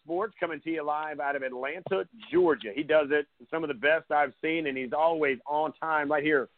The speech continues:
on Southern Sports Central. He covers Georgia State. We'll cover that with him before we get him out of here, but we got a lot of other questions that we need to handle first before we get into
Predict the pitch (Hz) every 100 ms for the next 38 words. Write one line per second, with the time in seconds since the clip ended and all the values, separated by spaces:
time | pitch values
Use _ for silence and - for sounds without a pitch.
0 | _ - 123 - 165 147 127 - 151 143
1 | - 151 139 131 - 208 190 143 _ _
2 | _ 120 127 196 190 151 - - 196 175
3 | 156 175 - 220 190 175 165 175 165 165
4 | 151 - 180 160 151 151 156 165 143 143
5 | 139 147 147 147 156 143 - _ _ -
6 | 170 180 - 170 165 147 135 143 147 165
7 | 151 139 160 156 139 - 165 156 135 151
8 | 147 143 151 151 - 156 147